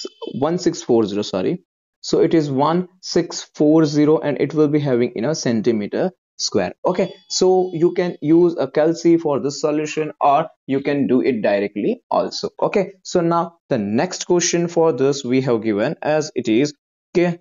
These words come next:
हमारे पास what we have given is, we have given that the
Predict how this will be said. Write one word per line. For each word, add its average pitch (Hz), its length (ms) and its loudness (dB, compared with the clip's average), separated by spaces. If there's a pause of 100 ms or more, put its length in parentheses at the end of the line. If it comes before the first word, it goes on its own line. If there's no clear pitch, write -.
हमारे 170 340 0
पास 175 420 -4
what 175 260 -4
we 170 120 4
have 165 160 4
given 151 340 2
is, 139 320 2
we 135 240 0
have 156 140 2
given 131 320 0 (300)
that 165 240 -4 (320)
the 170 260 -2